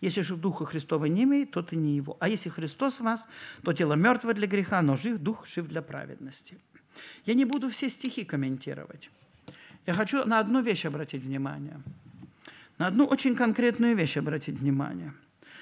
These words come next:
Что оправдание закона, то есть то,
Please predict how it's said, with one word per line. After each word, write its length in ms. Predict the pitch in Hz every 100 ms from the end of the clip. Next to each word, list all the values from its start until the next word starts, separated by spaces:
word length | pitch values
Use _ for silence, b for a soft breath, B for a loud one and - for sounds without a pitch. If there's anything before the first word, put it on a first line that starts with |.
| B
Что 180 | B -
оправдание 580 | 190 208 208 247 262 202
закона, 720 | 165 185 262 269 208 139 143 - _ _ _ _ _ _ b b b
то 80 | -
есть 280 | 202 220 -
то, 480 | 277 302 208 -